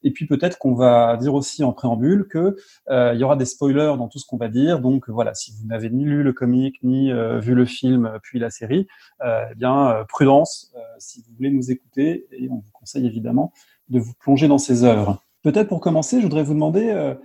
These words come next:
qu'est-ce qui a suscité votre intérêt historique, votre intérêt d'historien, au-delà du plaisir de lecture ou du plaisir de, de visionnage, dans la série Watchmen, à la fois sa déclinaison papier, sur laquelle on va, on va revenir, et puis ensuite, euh, dans l'adaptation télévisée.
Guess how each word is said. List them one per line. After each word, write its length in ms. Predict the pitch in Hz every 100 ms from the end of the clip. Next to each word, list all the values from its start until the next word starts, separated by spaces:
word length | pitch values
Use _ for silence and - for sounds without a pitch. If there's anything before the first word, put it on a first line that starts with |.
| _
qu'est-ce 220 | 185 185
qui 140 | -
a 160 | 143 131
suscité 400 | - 180 175 220
votre 200 | 139 151
intérêt 380 | 165 160 156 180
historique, 600 | - 147 143 175 - -
votre 100 | -
intérêt 240 | 127 139
d'historien, 640 | 139 156 - 143 139 160 208 _ _
au-delà 280 | - 123 131
du 100 | 117
plaisir 320 | - 123 131
de 80 | 123
lecture 500 | 123 123 156 165 147
ou 60 | 110
du 80 |
plaisir 340 | 107 117 120 123
de, 140 | 113
de 80 | 110
visionnage, 500 | 113 120 160 196 135 - _
dans 400 | 131 143 180 208
la 240 | 143 131 127
série 240 | - 131
Watchmen, 420 | 127 127 - 170
à 60 | 156
la 80 | 127
fois 220 | - 156
sa 160 | - 117
déclinaison 480 | 120 127 123 123
papier, 380 | 120 120 - 196
sur 140 | 190 117
laquelle 220 | 117 127
on 80 | 117
va, 400 | 113 113 117 120
on 40 |
va 100 | 110
revenir, 500 | 110 110 127 180 202
et 60 | 123
puis 220 | - 131
ensuite, 400 | 120 - 180 -
euh, 680 | 117 - - - - - 123
dans 120 | 123
l'adaptation 500 | 127 127 - 120 170
télévisée. 520 | 143 127 123 113 120